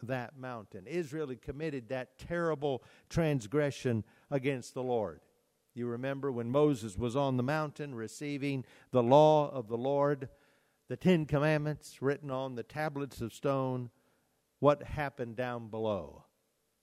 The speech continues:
The people were having a prayer meeting.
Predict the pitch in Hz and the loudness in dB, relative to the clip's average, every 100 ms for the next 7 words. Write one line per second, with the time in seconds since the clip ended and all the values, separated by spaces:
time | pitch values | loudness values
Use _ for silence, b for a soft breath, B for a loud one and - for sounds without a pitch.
0 | _ _ _ _ 110 139 135 131 113 110 | _ _ _ _ -6 -2 -2 -2 -4 -4
1 | 123 113 117 107 131 131 131 127 127 123 | -4 -6 -10 -10 -4 -4 -2 -2 -4 -6
2 | 127 | -12